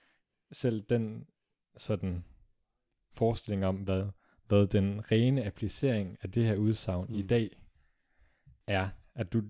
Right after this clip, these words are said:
Speaker 1: at du ligesom bare allerede ved det, og den er upåvirket.
Speaker 2: Mm.
Speaker 1: Øhm, altså, det er lige så vilkårligt.
Speaker 2: Mm.
Speaker 1: Der tror jeg, vi kan komme frem til forskellige ting også. Hvordan skal jeg,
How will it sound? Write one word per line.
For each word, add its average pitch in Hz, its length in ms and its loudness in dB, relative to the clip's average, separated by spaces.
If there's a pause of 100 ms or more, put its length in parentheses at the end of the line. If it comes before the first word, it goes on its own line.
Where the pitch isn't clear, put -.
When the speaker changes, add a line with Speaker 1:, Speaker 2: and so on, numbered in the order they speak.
(160)
Speaker 1:
at 107 220 -8
du 117 40 -2
ligesom 110 300 -2
bare 95 180 -2
allerede 98 320 -2
ved 117 160 2
det, 101 180 -4
og - 140 -8
den 113 140 0
er 104 40 -6
upåvirket. 95 720 -2 (140)
Speaker 2:
Mm. 104 220 -10 (260)
Speaker 1:
Øhm, 87 520 -4 (920)
altså, 113 200 -6
det 123 100 2
er 131 60 6
lige 131 120 2
så 120 100 -4
vilkårligt. 101 560 -2 (300)
Speaker 2:
Mm. 98 240 -12 (180)
Speaker 1:
Der 127 100 2
tror 127 240 0
jeg, 98 120 2
vi 101 60 -2
kan 101 160 -8
komme 98 160 -4
frem 104 220 -4
til 104 140 -10
forskellige 98 380 -4
ting - 340 -8 (300)
også. 104 320 -6 (440)
Hvordan 117 260 2
skal - 240 -4
jeg, 95 280 -2